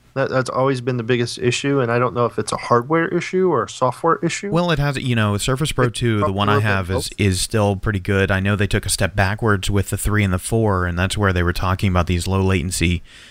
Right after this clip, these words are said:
Speaker 2: situations. Although, to be honest with you, the demos didn't look like it, uh, like they were as low latency as even the th-,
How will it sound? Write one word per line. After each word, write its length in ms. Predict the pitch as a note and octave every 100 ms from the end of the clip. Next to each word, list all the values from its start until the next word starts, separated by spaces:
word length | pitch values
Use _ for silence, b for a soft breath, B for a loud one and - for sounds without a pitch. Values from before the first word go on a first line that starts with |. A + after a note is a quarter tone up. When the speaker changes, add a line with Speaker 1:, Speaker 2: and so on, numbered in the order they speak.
| B
Speaker 2:
situations. 600 | - A2 G2+ F#2+ F#2+ G#2+
Although, 460 | G2 G2 F#2+ F2 F2
to 120 | G#2+
be 100 | F#2+
honest 320 | F#2 F#2+ F#2+
with 200 | G#2+ G2 G2+
you, 100 | F2+
the 100 | F2
demos 360 | F#2+ G2+ G2+
didn't 180 | A2 E2+
look 160 | G2 -
like 200 | F2+ -
it, 160 | F2+ -
uh, 240 | - F#2 E2+
like 160 | F2 F#2+
they 120 | G#2+
were 140 | F#2+
as 180 | F#2 F#2+
low 180 | G2+ G#2
latency 600 | G2 G2+ G#2+ G2+ - F#2
as 120 | F2+
even 220 | G2+ F#2+
the 80 | F2+
th-, 200 | F2 G2+